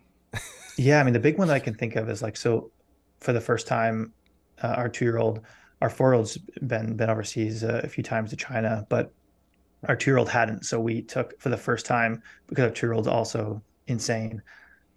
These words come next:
Speaker 2: you know, we, we went to Taiwan, the four of us as a family. <clears throat> And that was, I was kind of freaking out a little, just a little bit, like, "Oh, this is gonna be tough. You know, this is gonna be tough. Like, we're not gonna get a ton of rest. We're gonna be just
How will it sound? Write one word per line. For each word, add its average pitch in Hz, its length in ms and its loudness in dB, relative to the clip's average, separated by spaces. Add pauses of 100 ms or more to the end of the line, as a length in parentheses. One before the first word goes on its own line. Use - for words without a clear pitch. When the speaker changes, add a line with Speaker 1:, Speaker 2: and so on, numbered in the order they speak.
Speaker 2:
you 123 120 2
know, 113 100 4
we, 113 140 2
we 120 100 4
went 117 100 4
to 113 60 -8
Taiwan, 110 540 0
the 107 80 -4
four 110 260 -2
of 101 100 -2
us 104 200 -2
as 110 100 -6
a 107 40 -6
family. 107 580 -4
<clears throat> - 60 -20 (840)
And 143 360 4
that 127 140 8
was, 113 360 2 (160)
I 123 100 0
was 117 140 0
kind 113 140 -4
of 107 60 -6
freaking 110 200 -2
out 104 160 0
a 107 40 0
little, 123 260 -2 (120)
just 185 200 -4
a 160 40 2
little 117 320 4
bit, 113 240 2
like, 113 460 0
"Oh, 151 100 0
this 131 200 -2
is 110 160 -4
gonna 120 160 -4
be 101 140 -2
tough. 107 260 -6
You 135 100 -4
know, 110 80 -2
this 107 100 -4
is - 40 -8
gonna 113 100 0
be 107 80 -4
tough. - 360 -8
Like, - 340 -6 (720)
we're 131 120 0
not 131 140 6
gonna 131 120 4
get 123 80 6
a 123 100 4 (140)
ton 127 160 -2
of 120 80 2
rest. 107 500 -2
We're 123 140 0
gonna 117 140 0
be 107 420 -2 (400)
just - 300 -8